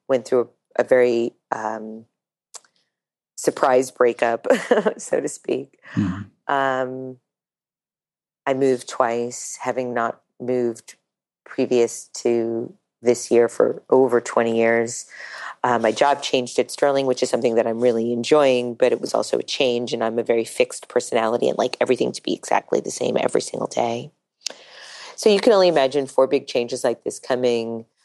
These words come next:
Speaker 1: um, really rocked my world, rocked my stability. It rocked my sense of self. And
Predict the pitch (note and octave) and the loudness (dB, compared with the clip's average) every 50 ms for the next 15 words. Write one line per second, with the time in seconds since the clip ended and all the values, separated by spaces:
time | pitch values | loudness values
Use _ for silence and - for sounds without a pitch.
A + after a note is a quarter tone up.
0 | _ _ _ _ - C3+ C3+ C3 B2+ A#2+ A#2+ A#2+ A#2+ - - - _ - D#3+ D3 | _ _ _ _ -4 -2 0 0 0 -2 -4 -6 -6 -8 -10 -12 _ -8 -4 0
1 | D3 D3+ D#3 D3+ D3+ C3+ C#3 B2+ A#2+ B2+ A#2 A2+ - - - - - A#2 A2 A#2 | 2 4 6 6 6 6 6 4 4 4 2 0 0 -6 -6 -2 -2 0 2 0
2 | A#2 A2 A2 A#2 A#2 A2 - - _ _ _ _ - C3 B2 B2 - - - - | 0 -2 -2 -6 -8 -10 -12 -18 _ _ _ _ -2 0 0 0 -2 -6 -6 -6
3 | A#2+ A2+ - - - A#2+ - B2 A#2 A#2 A#2 A#2 A#2 A#2 A#2 A2+ A2+ A2+ A2+ A#2 | -4 -4 -4 -6 -4 2 2 4 4 4 2 2 2 0 0 0 -2 -4 -6 -8
4 | _ _ _ _ _ _ _ _ _ _ - C#3+ - - - A#2+ B2+ A#2+ A#2 A#2 | _ _ _ _ _ _ _ _ _ _ -2 -2 -2 -2 0 0 2 2 2 0
5 | A2+ - - - - B2+ A#2 - - B2 A2+ - - A2+ - - - - - B2 | -2 -6 -12 -6 -4 -4 -2 0 -2 -2 -2 -2 -6 -8 -8 -10 -6 -2 0 2
6 | A#2+ A#2+ B2 B2 A#2+ - - - - - _ _ _ _ _ _ _ _ _ _ | 2 2 0 -2 -6 -8 -14 -18 -18 -20 _ _ _ _ _ _ _ _ _ _
7 | _ _ _ _ _ _ _ _ - - D#3 D#3 D3 D3 C#3+ D3 D3 C#3+ C#3+ C3+ | _ _ _ _ _ _ _ _ 0 2 2 4 4 2 2 0 0 0 -2 -4
8 | - - | -6 -10